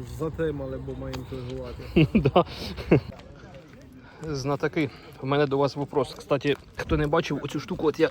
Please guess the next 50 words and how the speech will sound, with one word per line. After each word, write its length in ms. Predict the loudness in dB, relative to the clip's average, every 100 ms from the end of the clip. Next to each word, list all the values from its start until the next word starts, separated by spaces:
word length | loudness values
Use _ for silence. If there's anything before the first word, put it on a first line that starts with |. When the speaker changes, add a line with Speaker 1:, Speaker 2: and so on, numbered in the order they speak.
| 2
Speaker 2:
на 120 | 2 4
прийомки 420 | 8 8 8 4
взяв 160 | 2
за 100 | 2
безплатну 400 | 0 0 -2 0
і 20 | 0
не 100 | 0
тільки 240 | -2 -2
її, 140 | -2
там 140 | -2 -6
ще 100 | -4
зарядок 360 | 0 0 0
взяв. 260 | 0 0 -2 -6 -20 -20 -16 0
Дома 220 | 2 4
включив, 280 | 0 -2 -2
все 160 | 2
роботи, 380 | 2 2 2 2
я 60 | 2
там 160 | 0
десь 140 | -2 -2
на 60 |
Дон 140 | -2 -2
Капусту 360 | -2 -2 0
я 60 | 0
знімав. 320 | 0 -2 -2 -4 -14 -14 -12 2
У 40 |
мене 120 | 4
до 80 | 6
вас 160 | 6 4
вопрос, 300 | 2 2 2
от 120 | 2
серйозно, 440 | 4 6 4 0 -6
що 240 | 2 2 2
оце 180 | 0 0
за 80 | 0
штука, 300 | -2 -2 0
з 80 |
якого 320 | 0 2 2 4
вона 280 | 4 2 0 -12 -14 -10
верстата, 600 | 0 0 0 0 0 0
станка? 500 | -2 0 0 2 2 2 -8 -16 -4
Може 240 | 0 4
ви, 100 | 4
бо 180 | 6 2
всі 180 | 0 -4
спрашують, 460 | -2 -2 0 -2
ми 100 | 0
не 120 | 0 2
знаємо 280 | 0 0
просто. 380 | -2 -4 -2 -6